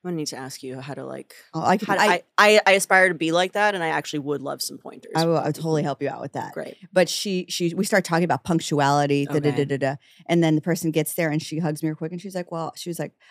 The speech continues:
Speaker 2: "I was about, I was," she was asking me what my majors were in college, and then the person walks in, and I was like, "Oh," she gave me a hug. I was like, "Oh, how," like this, and she goes, "No, what were they?"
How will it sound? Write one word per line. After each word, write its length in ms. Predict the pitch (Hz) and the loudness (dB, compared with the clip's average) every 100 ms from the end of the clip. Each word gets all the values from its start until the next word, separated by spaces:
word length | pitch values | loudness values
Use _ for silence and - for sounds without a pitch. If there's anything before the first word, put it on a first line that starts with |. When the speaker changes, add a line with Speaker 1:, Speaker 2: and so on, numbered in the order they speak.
| - | -2
Speaker 2:
"I 100 | 185 | 4
was 160 | 214 208 | 6 6
about, 220 | 208 202 208 | 2 2 2
I 80 | |
was," 120 | 202 175 | 2 0
she 120 | 208 | 2
was 60 | |
asking 240 | 214 233 320 | 2 2 4
me 60 | |
what 140 | 302 185 | 4 4
my 100 | 170 | 4
majors 460 | 160 151 160 160 | 4 4 2 0
were 140 | 160 147 | 0 -2
in 80 | 135 | -2
college, 480 | 156 151 151 151 - | -2 -2 -2 -6 -4
and 80 | |
then 80 | 160 | -4
the 80 | 151 | -4
person 440 | - 175 - 165 | -2 -4 -2 -4
walks 300 | 156 139 - | -4 -6 -6
in, 220 | 160 156 156 - - | -4 -4 -6 -14 -8
and 140 | 165 | -4
I 40 | 165 | -4
was 100 | 175 | -4
like, 100 | 180 - | -6 -4
"Oh," 260 | 247 233 | -2 -2
she 160 | 214 196 | -4 -8
gave 60 | 190 | -6
me 60 | |
a 20 | |
hug. 140 | 185 175 | -6 -8
I 20 | |
was 100 | 170 | -12
like, 120 | 185 - | -12 -6
"Oh, 280 | 254 240 | -4 -4
how," 180 | 190 208 - | -6 -12 -8
like 160 | 180 - | -8 -6
this, 180 | 214 | -8
and 80 | 190 | -8
she 100 | - | -6
goes, 120 | 175 185 | -4 0
"No, 300 | 170 147 - _ _ _ _ - | 0 0 -6 _ _ _ _ -10
what 260 | 160 160 | -4 -2
were 160 | - 151 | -2 -4
they?" 280 | 135 110 | -6 -12